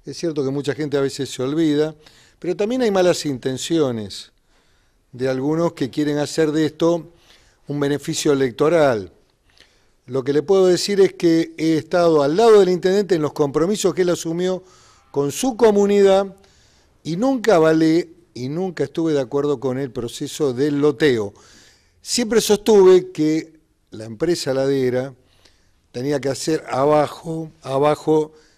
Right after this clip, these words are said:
la inversión, digamos, de lo que puede ser un, un, la playa de estacionamiento,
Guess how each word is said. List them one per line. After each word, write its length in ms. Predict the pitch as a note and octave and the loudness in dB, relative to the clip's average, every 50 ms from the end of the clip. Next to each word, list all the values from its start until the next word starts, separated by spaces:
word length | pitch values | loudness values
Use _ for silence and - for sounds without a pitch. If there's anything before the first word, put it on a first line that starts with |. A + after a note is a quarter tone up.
| _ _ _ | _ _ _
la 160 | A2+ B2 B2+ | -10 -8 -8
inversión, 680 | B2 A2+ A2 A2+ A2+ - - D3 D3 D3+ D3 C#3+ C3 | -8 -6 -8 -8 -8 -8 -4 -2 0 0 0 -2 -2
digamos, 320 | B2 B2 C3 C3+ B2+ B2+ A#2+ | -2 -2 -2 0 0 0 -2
de 60 | A#2 | -2
lo 100 | A#2 G2+ | -4 -6
que 100 | - A2+ | -8 -10
puede 220 | G#2 C#3+ C#3 C3 | -4 -2 -2 -2
ser 260 | B2 - D3 C3+ A#2 - - - - - - _ _ _ _ _ _ _ _ _ _ _ _ _ _ _ - _ _ _ _ _ | -2 -2 -4 -6 -6 -8 -16 -20 -20 -20 -20 _ _ _ _ _ _ _ _ _ _ _ _ _ _ _ -20 _ _ _ _ _
un, 260 | G2+ G2+ A2+ B2 B2 _ _ | -20 -16 -16 -16 -18 _ _
un, 320 | A#2 C3 A#2+ A#2 A#2 - - G#2 A2+ | -20 -16 -14 -14 -14 -14 -14 -10 -6
la 160 | A#2 B2 B2 - | -4 -4 -4 0
playa 300 | D3 C#3+ C3+ C3 D3 C3 | 0 0 2 2 2 0
de 40 | |
estacionamiento, 1300 | B2+ - - B2+ - - - B2+ A#2+ B2+ C#3+ E3+ G3+ G#3+ A3 G#3 F#3+ F#3 F#3 D#3 G3+ G3 G3 G3+ F#3 | 2 0 -4 -6 -6 -4 -4 -2 -2 -2 0 2 4 6 6 6 4 2 2 2 4 6 6 4 4